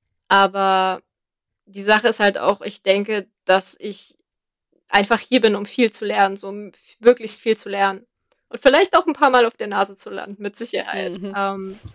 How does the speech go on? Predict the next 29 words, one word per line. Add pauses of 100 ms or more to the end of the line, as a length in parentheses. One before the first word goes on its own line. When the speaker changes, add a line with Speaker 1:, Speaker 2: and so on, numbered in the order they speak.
(300)
Speaker 1:
deswegen (360)
<laughs>
kann
ich
mich
da
gar
nicht
so
krass
auf (140)
eine
Sache
festlegen,
aber
ich
denke
einfach,
dass
ein
Teil
von
meinem
Leben
darin
besteht,
dass
ich
einfach,